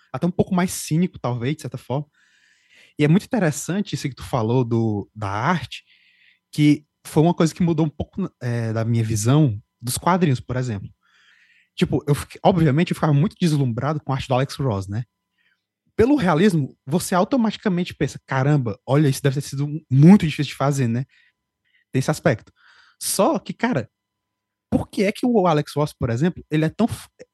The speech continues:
ele é fa-, mais fascinante do que, sei lá, sei lá, um Moebius?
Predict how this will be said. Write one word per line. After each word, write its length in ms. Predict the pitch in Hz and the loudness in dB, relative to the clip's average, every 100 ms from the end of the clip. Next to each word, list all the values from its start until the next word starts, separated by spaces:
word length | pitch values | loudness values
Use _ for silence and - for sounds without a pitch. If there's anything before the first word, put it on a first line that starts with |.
| - | -8
ele 240 | 151 160 | -2 0
é 240 | 165 165 165 | 0 0 -4
fa-, 300 | - 175 - | -4 -6 -2
mais 220 | 147 202 | 0 0
fascinante 400 | - 202 170 175 - _ _ - | 0 -2 -2 -4 -6 _ _ -8
do 100 | 151 | -4
que, 160 | - 170 | 0 0
sei 180 | - 147 | 0 -2
lá, 120 | - | -2
sei 140 | - 139 | -4 -2
lá, 80 | |
um 40 | 131 | 2
Moebius? 680 | 135 143 135 113 101 - | 4 4 4 0 -6 -14